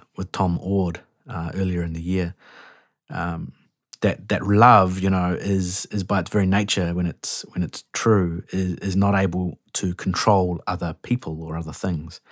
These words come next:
And so it's not just that God has decided, you know, not to get overly involved, but perhaps God's very nature is that which means God can't just jump in and make us do things, and perhaps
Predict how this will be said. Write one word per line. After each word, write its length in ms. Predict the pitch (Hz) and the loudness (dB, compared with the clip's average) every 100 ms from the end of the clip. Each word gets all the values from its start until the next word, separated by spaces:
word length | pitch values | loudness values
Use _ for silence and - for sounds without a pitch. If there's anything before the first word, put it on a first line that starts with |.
| - - - - - | -20 -20 -20 -20 -8
And 140 | 117 107 | 0 4
so 60 | |
it's 100 | 127 | 6
not 160 | 175 170 | 6 8
just 160 | 143 | 4
that 80 | 127 | 4
God 260 | 98 117 110 | 4 6 6
has 80 | 98 | 4
decided, 540 | 101 107 101 95 87 - _ | 2 4 4 2 -4 -14 _
you 120 | 101 | -2
know, 80 | 82 | 0
not 180 | 92 101 | 0 0
to 160 | - | -2
get 140 | 90 92 | -2 0
overly 260 | 90 87 | 0 0
involved, 380 | 87 85 87 80 | 0 -2 -4 -6
but 100 | - | -10
perhaps 320 | - - - - - - - | -6 -4 -4 -8 -16 -20 -2
God's 200 | 101 82 | -2 2
very 180 | 92 | 2
nature 440 | 90 127 156 - 85 | 6 6 6 0 -2
is 160 | 82 - _ - - _ | -6 -8 _ -20 -20 _
that 140 | - 78 | -4 -2
which 180 | 92 - | -4 -2
means 200 | 92 87 | -2 0
God 260 | 104 92 - _ _ | 0 -2 -4 _ _
can't 240 | - 147 131 | 2 2 4
just 180 | 98 - | 0 0
jump 260 | 101 92 | 0 0
in 80 | 92 | -2
and 220 | 78 78 | -2 0
make 220 | 95 110 | 0 0
us 120 | 98 - | -2 -2
do 180 | 92 | -4
things, 380 | 90 71 76 82 | -4 -6 -8 -8
and 160 | 80 78 - _ | -10 -12 -16 _
perhaps 280 | 95 - | -4 -2